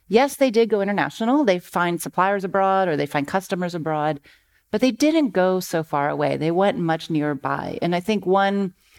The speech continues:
telling statistic here is that the average good that is traded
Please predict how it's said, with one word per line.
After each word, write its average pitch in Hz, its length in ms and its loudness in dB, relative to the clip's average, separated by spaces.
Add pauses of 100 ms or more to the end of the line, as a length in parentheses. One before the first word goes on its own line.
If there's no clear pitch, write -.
(280)
telling 214 340 2
statistic - 640 -4
here 156 240 0
is 151 320 -2
that 151 260 0
the - 180 -4
average 240 540 -2
good 143 340 0
that 151 140 0
is 143 140 -8
traded 143 580 -2